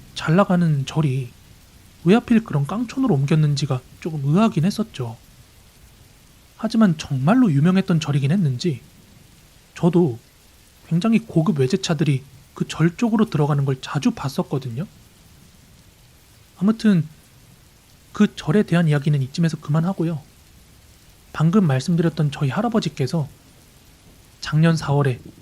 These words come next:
돌아가셨습니다. 저는 너무 슬퍼서 얼마나 울었는지 몰라요.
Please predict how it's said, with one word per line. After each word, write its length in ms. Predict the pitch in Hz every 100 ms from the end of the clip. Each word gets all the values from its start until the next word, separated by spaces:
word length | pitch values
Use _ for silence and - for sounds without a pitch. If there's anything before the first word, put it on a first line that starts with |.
| - - - -
돌아가셨습니다. 880 | 151 196 240 220 - 135 120 120 - _ - - - - - - - - - - -
저는 320 | - 170 151
너무 360 | 120 123 208 262
슬퍼서 560 | 247 226 208 165 123 - - -
얼마나 380 | 139 151 240 247
울었는지 440 | 143 175 165 156
몰라요. 420 | 120 120 117 113